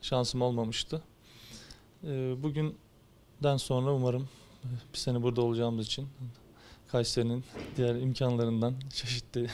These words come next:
<laughs> lezzetlerinden faydalanacağız. E, takım olarak çok iyi bir takım olduğumuzu düşünüyorum ben. E, gerek teknik kadro, gerek oyuncu kadrosu. Gerçekten ligin,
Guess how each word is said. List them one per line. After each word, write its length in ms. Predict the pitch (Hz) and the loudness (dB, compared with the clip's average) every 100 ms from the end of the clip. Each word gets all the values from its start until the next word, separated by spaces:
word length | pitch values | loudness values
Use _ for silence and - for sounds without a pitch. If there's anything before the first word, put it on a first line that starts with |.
| 123 - | -8 -14
<laughs> 280 | - - - | -20 -18 -2
lezzetlerinden 720 | 127 120 120 123 123 117 120 143 - - - - - | 2 4 2 2 0 0 0 -4 -16 -20 -20 -20 -2
faydalanacağız. 800 | 127 120 123 113 113 135 - - - - - - - - - - - - - - - - - - 190 | 0 2 2 2 0 0 -2 -8 -12 -20 -20 -20 -20 -20 -20 -20 -20 -20 -20 -20 -20 -20 -20 -8 0
E, 60 | 143 135 131 131 131 131 - - - - - - - - - - | 2 4 4 4 4 2 -2 -18 -20 -20 -20 -20 -20 -20 -20 0
takım 260 | 156 143 170 | 2 6 10
olarak 300 | 170 190 - | 10 10 6
çok 140 | 185 | 6
iyi 120 | 180 | 6
bir 60 | 160 | 6
takım 200 | 170 170 | 4 6
olduğumuzu 320 | 160 151 127 | 4 4 2
düşünüyorum 480 | - 123 117 110 120 | 0 4 6 6 4
ben. 120 | 160 - - - - - - - - - 135 | 0 -6 -20 -20 -20 -20 -20 -20 -20 -4 0
E, 220 | 127 123 | 2 4
gerek 400 | 135 135 - - - | 4 2 0 -10 -4
teknik 300 | 135 - 135 | -2 0 -2
kadro, 400 | - 113 113 120 120 - | 2 2 2 0 -4 -2
gerek 360 | 117 113 - 160 | 0 0 -6 -4
oyuncu 260 | 135 120 120 | -2 -2 0
kadrosu. 500 | 117 113 110 - 120 - - - - | 2 0 -2 -6 -10 -14 -20 -20 -4
Gerçekten 480 | 123 123 113 123 123 | -2 -2 -2 -2 0
ligin, 260 | 120 123 | -2 -4